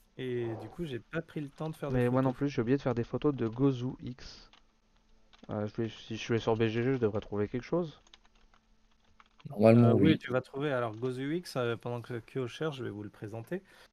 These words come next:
Speaker 1: Euh, je crois que tu l'as, euh, Nielsen, je l'ai vu dans une de tes vidéos où tu présentais tes derniers jeux du moment, non ?
Speaker 3: Ouais, tout à fait,
Speaker 1: Ouais,
Speaker 3: euh,
Speaker 1: c'est ça.
Speaker 3: ouais, j'en avais parlé, euh, mais j'avais, j'avais pas fait de photo, euh, précisément.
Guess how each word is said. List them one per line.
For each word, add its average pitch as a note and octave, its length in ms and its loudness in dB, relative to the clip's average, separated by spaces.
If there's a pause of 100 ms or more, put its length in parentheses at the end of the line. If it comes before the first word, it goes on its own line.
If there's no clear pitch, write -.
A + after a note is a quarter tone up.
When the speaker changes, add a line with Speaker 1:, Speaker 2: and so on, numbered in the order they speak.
(300)
Speaker 1:
Euh, A#2 160 -8
je A#2 100 -16
crois D#3 140 -4
que - 80 -18
tu C#3 140 -8
l'as, D3 320 0
euh, B2+ 80 -2
Nielsen, B2 400 -8
je A#2+ 100 -10
l'ai A#2+ 80 -2
vu C3 160 -6
dans A#2+ 140 -6
une A2+ 200 -8
de A2 100 -10
tes A2 400 -10
vidéos G#2+ 640 -8 (100)
où A2+ 100 -20
tu - 140 -20
présentais G#2 440 -14
tes - 140 -16
derniers G#2+ 280 -10
jeux G#2 120 -12
du G2+ 100 -10
moment, G#2 300 -12
non ? B2+ 160 -14 (960)
Speaker 3:
Ouais, C3+ 120 10
tout - 220 0
à C3 100 12
fait, B2 300 10
Speaker 1:
Ouais, B2 80 10
Speaker 3:
euh, G2+ 340 8
Speaker 1:
c'est - 20 4
ça. - 0 -
Speaker 3:
ouais, G2+ 140 4
j'en G2+ 200 0
avais F#2+ 140 4
parlé, F#2+ 460 0
euh, F2+ 80 4
mais G2 140 12
j'avais, F#2+ 420 12
j'avais G2+ 200 12
pas A#2+ 100 10
fait B2+ 140 8
de B2 60 8
photo, A2 580 10
euh, F#2+ 40 4
précisément. G2+ 600 0